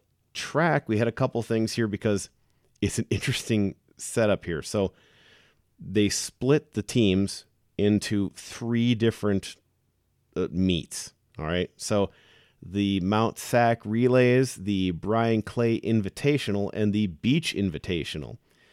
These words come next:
At the Brian Clay Invitational, uh, Adam Spencer wins the fifteen, or I'm sorry, he, uh, places eleventh in the fifteen hundred meters.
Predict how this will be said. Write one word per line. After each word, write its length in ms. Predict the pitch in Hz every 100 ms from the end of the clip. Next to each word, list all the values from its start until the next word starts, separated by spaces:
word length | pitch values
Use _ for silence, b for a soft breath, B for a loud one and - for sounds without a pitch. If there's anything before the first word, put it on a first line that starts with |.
| b b b
At 200 | 110 113
the 60 | 110
Brian 260 | 117 110
Clay 260 | 107 117 110
Invitational, 840 | 101 - 110 107 110 107 104 104 -
uh, 300 | 95 92 -
Adam 260 | 104 117
Spencer 600 | 101 - 127 139 - 117
wins 480 | 104 101 123 135 123
the 320 | - 110 101
fifteen, 340 | 95 120 - 117
or 100 | 107
I'm 60 | 113
sorry, 220 | - 107
he, 460 | 110 101 _ _ 95
uh, 120 | 95
places 320 | - 117 104
eleventh 380 | 104 123 131 120
in 60 | 110
the 60 |
fifteen 300 | 110 117 110
hundred 240 | 98 87 92
meters. 420 | 131 135 135